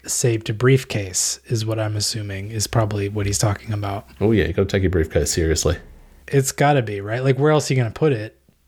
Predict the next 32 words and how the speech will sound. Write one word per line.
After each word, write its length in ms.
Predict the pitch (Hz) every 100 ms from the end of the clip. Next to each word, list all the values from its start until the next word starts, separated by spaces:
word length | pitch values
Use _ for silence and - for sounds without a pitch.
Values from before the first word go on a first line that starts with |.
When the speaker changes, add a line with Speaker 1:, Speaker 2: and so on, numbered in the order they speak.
| -
Speaker 1:
Briefcase. 580 | 127 123 104 95 - -
Speaker 2:
Hmm. 160 | 98 76 - _ _ -
Speaker 1:
Has 220 | - 127 -
to 80 |
be, 220 | 101 90 - _ -
yeah. 220 | 107 90 - -
Speaker 2:
One 140 | 165 190
thing 120 | 214
I 60 |
will 120 | 139 -
say 80 | 135
Speaker 1:
Okay. 40 |
Speaker 2:
about 200 | 113 104
window 260 | 110 107 98
manipulation, 760 | 95 87 82 85 - - 269 _ _ -
um, 540 | 92 95 98 92 90 90 - _ _ - -
I 80 |
Speaker 1:
Hmm. 60 | 123
Speaker 2:
think 160 | 156 147
with 240 | 117 104
window 380 | 95 107 110 104
manipulation, 1040 | 95 92 90 87 85 90 - 78 73 101 - - -
I, 280 | 98 107 101 -
again, 360 | 90 92 90 78
I'm 120 | 85
so 160 | - 107
used 360 | 90 92 90
to 60 | 92
using 240 | 80 80
the 80 | 78
Mac 260 | 80 80 -
that 200 | 85